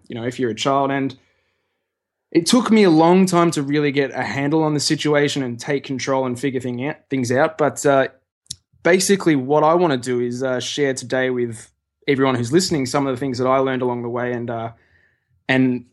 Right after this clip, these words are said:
who the, the people are that are out there who can really give this topic some, you know, the justice it deserves, because it is a big issue. I mean, everyone knows that there are children out there who are sick, and we all know their statistics and stuff, but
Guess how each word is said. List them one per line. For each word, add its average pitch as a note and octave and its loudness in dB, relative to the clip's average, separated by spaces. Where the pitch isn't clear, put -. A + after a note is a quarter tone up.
who G3+ 4
the, F3 4
the C#3+ -4
people D#3+ 0
are C#3+ 4
that C3+ -2
are A2+ -4
out C#3 0
there B2 -4
who B2 -6
can B2+ -8
really C3 -2
give C3+ 0
this C3 2
topic C3+ -2
some, A#2 -8
you C3 -6
know, A#2+ 0
the C3 0
justice C3 0
it A#2 -6
deserves, A#2 -6
because C#3+ 0
it E3 2
is F#3 4
a D#3+ 4
big C3+ 0
issue. B2 -2
I A#2 -6
mean, C3 -4
everyone D#3 4
knows C#3 2
that B2 -6
there A#2+ -4
are A#2 -4
children B2+ -2
out A#2+ -6
there A#2 0
who A#2+ 0
are A2+ -6
sick, B2 0
and B2+ -2
we B2+ 0
all C#3 2
know C3 0
their A#2+ 2
statistics C#3 -2
and A2 -8
stuff, A2+ -8
but A#2 -4